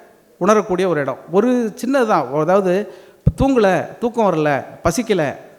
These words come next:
அப்படிங்கிறது எல்லாமே காதலினுடைய நோயாக, காதலுடைய வியாதியாக நம்ம சங்க இலக்கியத்துல வந்துகிட்டே இருக்கு. நீங்க எந்த சினிமா பாட்டை வேணாலும் கேளுங்க,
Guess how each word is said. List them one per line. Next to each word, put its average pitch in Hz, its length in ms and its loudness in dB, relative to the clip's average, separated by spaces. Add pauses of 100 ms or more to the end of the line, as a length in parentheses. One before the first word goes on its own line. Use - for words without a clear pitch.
(120)
அப்படிங்கிறது 170 380 -2
எல்லாமே 208 380 -2
காதலினுடைய 196 720 0
நோயாக, 185 480 0
காதலுடைய 180 460 2
வியாதியாக 175 680 -2 (240)
நம்ம 175 180 -10
சங்க 180 220 -2
இலக்கியத்துல 180 500 -2
வந்துகிட்டே 170 260 -2
இருக்கு. 117 320 -12 (280)
நீங்க 220 200 -2
எந்த 285 380 -2
சினிமா 254 260 -2
பாட்டை 208 220 -2
வேணாலும் 196 260 -2
கேளுங்க, 143 260 -4